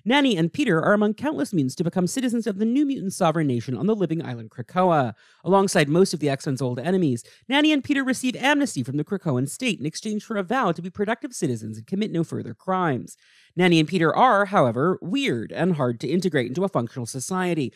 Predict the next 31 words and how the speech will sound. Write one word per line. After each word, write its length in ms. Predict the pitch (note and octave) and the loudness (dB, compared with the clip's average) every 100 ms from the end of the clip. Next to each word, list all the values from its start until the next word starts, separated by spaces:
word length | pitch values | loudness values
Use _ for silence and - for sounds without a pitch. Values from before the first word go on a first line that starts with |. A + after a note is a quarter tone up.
| - _ | -16 _
so 100 | C4+ | -4
they 140 | C#4 | 0
end 100 | D4 | 2
up 80 | E4 | 0
assigned 360 | E4 A3+ D3 D3+ | 0 2 2 2
to 80 | |
a 20 | G#3 | 0
squad 260 | - E3+ | 0 0
of 140 | E3+ - | -2 -4
problematic 540 | G#3 A3 A#3 G#3 G#3+ | -6 0 2 2 2
mutants 260 | D3+ B2+ - | -4 -4 -8
called 300 | B2 A2+ G2 | -8 -6 -4
the 80 | |
Hellions, 600 | C#3+ A#3 A#3 G#3 B2+ E2+ - - _ | 0 0 2 2 0 -4 -16 -20 _
placed 220 | G#3 - | -2 0
under 100 | F#3 | -2
the 120 | D3+ | -2
supervision 440 | - D#3 C#3+ D3 C#3 | -4 -6 -4 -2 -2
of 120 | B2 | -4
Mister 240 | C3+ C3 | -6 -6
Sinister 560 | B2 B3 A#3 - C3+ - - | -6 -2 -2 -2 -8 -8 -12
and 100 | - | -6
directed 340 | G#3 C4 C#4 C#4+ | 0 0 0 -2
in 60 | |
the 80 | C4+ | -4
field 320 | C4+ A#2+ A2+ | -2 -4 -4
by 120 | - E3 | -4 -4
Kanon, 520 | - B3 G3+ G#2+ - | -2 0 0 -2 -4
the 80 | D3+ | -6
second 340 | E3 B2 A2+ A#2 | -2 -2 -4 -8
Psylocke. 600 | - E3+ E3 C#3 A2+ | -2 0 0 -2 -4